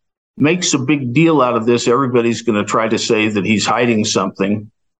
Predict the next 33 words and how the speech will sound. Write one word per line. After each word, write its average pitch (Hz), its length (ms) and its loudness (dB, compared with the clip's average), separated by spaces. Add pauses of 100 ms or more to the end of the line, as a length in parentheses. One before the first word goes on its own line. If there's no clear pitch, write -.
Uh, 104 480 2
about 135 360 -2
the - 180 0
only 180 240 4
thing 156 280 0
that 120 120 0
he 143 160 0
could 110 280 -4
do 127 500 2
to 117 200 0
enlighten 113 460 0
the 110 80 -6
public 139 480 -2
is 110 180 -2
come 147 260 0
out 127 380 0 (500)
<laughs> - 280 -10
with 156 280 0
a 117 380 0 (280)
summary 151 800 -2 (320)
of 127 140 0
all 160 160 2
the 165 160 -4
cooperation 147 1040 0
that 110 160 -2
they 127 160 2
have 117 180 0
been 117 240 0
giving 139 420 0
to 131 120 0
the 123 100 0
government 127 580 -2
here 104 440 -2